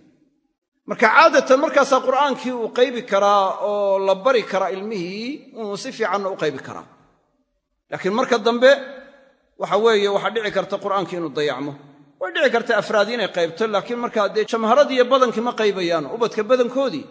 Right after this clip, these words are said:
markaa ma qaybayaan, mana baranayaan markay weynaadaan. Ya, marka saas aawadeed qalad weeye buu leeyahay saas. Ama al-khaltu fi at-ta'liimi bayna ilmayni fa akthara. Yacni, khaldiska la ysku khaldaayo miyaa laba cilmi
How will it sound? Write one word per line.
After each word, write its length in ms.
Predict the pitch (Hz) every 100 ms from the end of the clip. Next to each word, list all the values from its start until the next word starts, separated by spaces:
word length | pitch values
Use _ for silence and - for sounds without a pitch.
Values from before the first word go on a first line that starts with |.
| - -
markaa 240 | 294 254
ma 100 | 285
qaybayaan, 380 | 262 262 240 220
mana 160 | 220 233
baranayaan 460 | 208 190 147 98 76 - _ _ _ _ _ _ _ 175
markay 240 | 170 180
weynaadaan. 540 | 175 180 170 175 165 107 - _ _ _ _ _ _ _
Ya, 180 | 139 160 123 82 - - _ _ _ _ -
marka 200 | 156 160
saas 240 | 220 190
aawadeed 460 | 202 214 226 185 165
qalad 240 | 196 196 165
weeye 240 | 170 160
buu 80 | 151
leeyahay 180 | 139 120
saas. 340 | 87 - - _ _ _ _ _ _ -
Ama 240 | 302 330
al-khaltu 440 | 285 - 311 311 277
fi 100 | 269
at-ta'liimi 480 | - 269 277 294 262
bayna 280 | 269 262 220
ilmayni 400 | 220 233 262 233
fa 140 | - 202
akthara. 400 | 180 208 190 127 - - - _ _ _ _ _ _ _ _ _ _ _ -
Yacni, 320 | 202 208 196
khaldiska 580 | 135 240 220 320 269 254
la 80 | 240
ysku 180 | 240 285
khaldaayo 480 | 262 247 226 226 233
miyaa 280 | 226 220
laba 220 | 196 190 190
cilmi 320 | 165 151 160